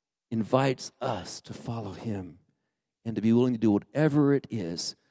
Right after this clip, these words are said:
he has for us. One of my favorite holidays of the year, believe it or not, is Saint Patrick's Day.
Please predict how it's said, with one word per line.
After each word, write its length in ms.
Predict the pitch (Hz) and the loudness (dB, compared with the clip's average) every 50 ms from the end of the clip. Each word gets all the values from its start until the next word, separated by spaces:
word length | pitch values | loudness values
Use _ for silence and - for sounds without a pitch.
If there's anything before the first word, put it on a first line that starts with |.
| _ _ _ _ _ _ | _ _ _ _ _ _
he 160 | 107 101 92 | -8 -6 -6
has 460 | 92 95 87 80 80 80 - - - _ _ _ _ _ _ | -4 -6 -6 -6 -6 -8 -10 -10 -12 _ _ _ _ _ _
for 160 | - 85 80 87 | -8 -8 -6 -6
us. 520 | 85 76 - - - - - - - - _ _ _ _ _ _ _ _ _ _ _ _ _ _ _ _ _ _ _ _ _ _ _ _ _ _ _ _ _ _ _ _ _ _ _ | -8 -12 -16 -18 -18 -16 -16 -16 -18 -20 _ _ _ _ _ _ _ _ _ _ _ _ _ _ _ _ _ _ _ _ _ _ _ _ _ _ _ _ _ _ _ _ _ _ _
One 120 | - 113 127 | -2 0 2
of 60 | 127 | 2
my 100 | 120 110 | 2 2
favorite 380 | - - 120 123 123 120 117 101 | 2 2 4 4 6 6 4 4
holidays 500 | - 120 120 123 120 110 104 104 98 107 | 2 4 4 4 6 4 4 2 2 0
of 80 | 98 | 0
the 80 | 92 98 | 0 0
year, 240 | 95 95 101 113 110 | 2 2 2 2 2
believe 240 | 107 104 110 113 113 | 2 0 0 0 2
it 20 | |
or 40 | 113 | 0
not, 100 | 110 107 | 0 0
is 100 | 107 - | -2 -2
Saint 280 | - - 117 110 - | -4 -6 -6 -6 -6
Patrick's 480 | - 135 131 123 - - 90 - - - | -4 -4 -4 -4 -4 -8 -10 -10 -10 -14
Day. 300 | - - 78 78 80 76 | -10 -8 -8 -8 -8 -10